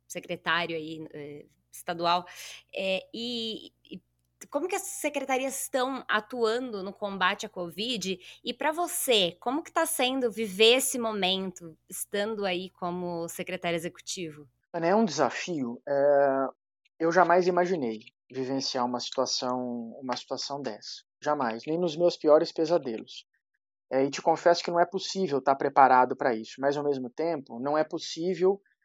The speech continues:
Speaker 2: é... é, não ter pessoas experientes pra fazer isso. Esse tipo de tarefa, aliás, eu sempre digo isso: o sus, em tempos normais, não é para iniciantes, é para iniciados. Não dá pra achar que, sem ter vivenciado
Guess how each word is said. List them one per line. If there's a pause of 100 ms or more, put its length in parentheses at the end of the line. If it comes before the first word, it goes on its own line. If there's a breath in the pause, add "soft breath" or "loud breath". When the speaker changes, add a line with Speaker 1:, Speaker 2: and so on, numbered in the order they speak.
(320)
Speaker 2:
é... (600)
é,
não
ter
pessoas
experientes
pra
fazer
isso.
Esse
tipo
de
tarefa,
aliás,
eu
sempre
digo
isso:
o
sus,
em
tempos
normais,
não
é
para
iniciantes,
é
para
iniciados. (720 soft breath)
Não
dá
pra
achar
que,
sem
ter
vivenciado